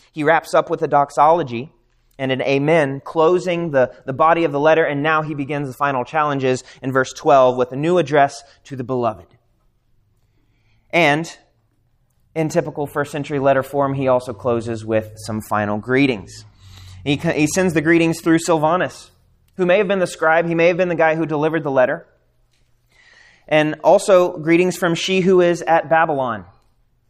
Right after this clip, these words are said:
Now, it's interesting that Babylon as a city was in ruins at this time. It was rubble. So Babylon was a reference to Rome.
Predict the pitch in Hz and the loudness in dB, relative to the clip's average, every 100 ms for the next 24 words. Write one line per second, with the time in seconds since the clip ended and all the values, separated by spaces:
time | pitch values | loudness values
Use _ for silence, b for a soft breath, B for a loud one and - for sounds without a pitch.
0 | _ _ _ _ _ 127 113 120 - 135 | _ _ _ _ _ -2 -2 -4 -8 -8
1 | 139 - 123 113 - - - 117 131 135 | -8 -6 -2 0 -2 -8 -20 0 2 4
2 | 131 127 120 117 - 143 135 120 120 117 | 0 -2 -4 -8 -10 -6 -4 -6 -6 -8
3 | 110 110 113 143 135 117 113 104 107 - | -8 -12 -4 -2 -2 -2 -4 -6 -12 -10
4 | 104 101 104 117 131 117 107 - _ _ | -10 -10 -10 -2 -2 -2 -6 -12 _ _
5 | _ _ _ _ 110 107 143 139 117 104 | _ _ _ _ -8 -2 -2 -2 -4 -6
6 | 113 113 113 117 120 110 - - 131 120 | -10 -4 -2 -2 -6 -10 -16 -12 -6 -4
7 | 113 107 117 101 90 | -4 -4 -4 -4 -10